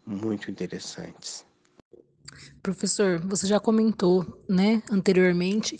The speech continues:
Speaker 2: que esse foi um dos melhores livros, né, que o senhor já leu. Mas eu queria saber mais detalhes sobre isso, né? Quais foram os sentimentos que essa leitura te provocou?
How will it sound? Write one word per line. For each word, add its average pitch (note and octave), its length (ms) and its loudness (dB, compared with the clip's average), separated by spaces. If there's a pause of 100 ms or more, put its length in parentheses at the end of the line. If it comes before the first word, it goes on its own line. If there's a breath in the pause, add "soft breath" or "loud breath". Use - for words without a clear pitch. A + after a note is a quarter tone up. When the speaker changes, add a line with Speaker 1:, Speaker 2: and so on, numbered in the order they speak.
(360 loud breath)
Speaker 2:
que A3 220 4
esse A#3 160 2
foi B3 200 4
um A#3+ 80 6
dos A3 140 2
melhores A3+ 440 6
livros, G3+ 460 4
né, F#3 200 2
que - 100 -8
o - 20 0
senhor F3+ 300 2
já G3 140 4
leu. D#3 280 0 (560 loud breath)
Mas G3 320 2
eu A3+ 80 4
queria C4+ 280 2
saber A3+ 260 6
mais A3+ 220 6
detalhes F#3 500 6
sobre F#3+ 260 0
isso, F3 380 2
né? E3+ 220 2
Quais G#3+ 260 2
foram A3+ 300 4
os G#3 80 0
sentimentos G3 800 0
que F#3 80 0
essa F#3+ 160 0
leitura E3+ 400 0
te - 180 -4
provocou? E3+ 880 0